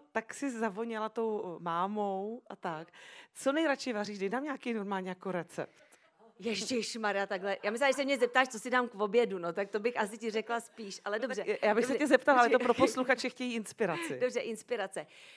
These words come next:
Speaker 2: Já se snažím vařit taky věci, co jsou rychlý, samozřejmě, a,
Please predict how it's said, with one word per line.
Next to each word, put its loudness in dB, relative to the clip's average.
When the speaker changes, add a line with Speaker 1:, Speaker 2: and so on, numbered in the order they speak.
Speaker 2:
Já 0
se -6
snažím -2
vařit -2
taky -6
věci, -2
co -10
jsou 0
rychlý, -6
samozřejmě, -6
a, -4